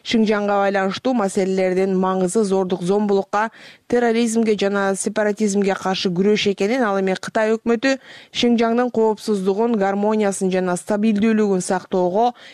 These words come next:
милдеттүү экенин баса белгиледи, деп жазат. Муну менен катар басылма жеке булактарына таянып, Чавушоглу жолугушууда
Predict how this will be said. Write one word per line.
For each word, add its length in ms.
милдеттүү 640
экенин 340
баса 280
белгиледи, 580
деп 180
жазат. 400
Муну 180
менен 300
катар 320
басылма 540
жеке 300
булактарына 600
таянып, 460
Чавушоглу 640
жолугушууда 760